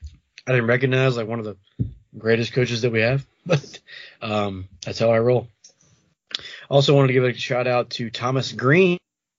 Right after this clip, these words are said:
former, uh, baseball manager from back in the day when I actually had some athletic ability. He's a current Petro Automotive salesman, so give him a, give him a shout if you're looking for a car. Uh, and then I saw Kevin Rogers and his wife.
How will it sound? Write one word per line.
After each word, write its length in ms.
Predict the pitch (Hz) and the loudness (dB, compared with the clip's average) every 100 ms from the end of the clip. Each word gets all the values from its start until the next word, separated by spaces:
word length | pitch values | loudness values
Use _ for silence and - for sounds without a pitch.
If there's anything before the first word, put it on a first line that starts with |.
| _ | _
former, 580 | - 131 123 117 117 - _ _ | -6 -4 -2 -2 -2 -6 _ _
uh, 60 | - | -12
baseball 560 | - 123 127 - 131 131 | -2 0 2 4 4 4
manager 420 | 131 135 143 165 | 4 4 2 -2
from 200 | 139 113 | -4 -2
back 220 | 120 127 | 0 0
in 60 | 120 | -2
the 80 | |
day 220 | 113 127 143 | -2 2 2
when 100 | 123 | 2
I 60 | |
actually 320 | 120 135 135 | 0 -2 -2
had 120 | 120 120 | -2 -2
some 140 | 120 | -4
athletic 400 | 120 113 120 120 | -4 -2 -4 -4
ability. 440 | 107 139 170 208 - - - - - | 0 0 2 -2 -8 -20 -20 -20 -10
He's 220 | - 123 117 | 0 2 0
a 60 | |
current 520 | - 131 131 123 - | -2 0 2 0 -6
Petro 360 | - 135 123 117 | -6 -4 -2 0
Automotive 680 | 113 113 117 117 113 104 - - | 2 2 0 0 0 -6 -14 -10
salesman, 640 | - 131 131 131 160 156 - _ _ _ | 0 4 4 2 0 -4 -10 _ _ _
so 200 | - 117 | -10 -4
give 220 | 113 127 | 0 2
him 140 | 123 117 | 2 0
a, 80 | |
give 420 | 117 - 113 123 120 | -2 -6 -4 -2 0
him 100 | 120 | 0
a 60 | |
shout 380 | 113 135 123 120 | 2 4 4 2
if 80 | - | -4
you're 100 | 113 | -6
looking 160 | 117 | -6
for 180 | 107 110 | -4 -4
a 60 | 110 | 0
car. 320 | 143 165 165 _ - - - - - _ - | 2 2 0 _ -20 -20 -20 -20 -20 _ 2
Uh, 260 | 120 127 | 4 6
and 80 | 135 | 6
then 80 | 143 | 4
I 40 | |
saw 180 | 143 143 | 4 0
Kevin 320 | 139 147 143 | 0 -2 0
Rogers 420 | 135 131 127 131 113 | -2 -2 -2 -4 -4
and 80 | |
his 160 | 120 127 | -6 -2
wife. 320 | 131 131 135 | -2 -2 -6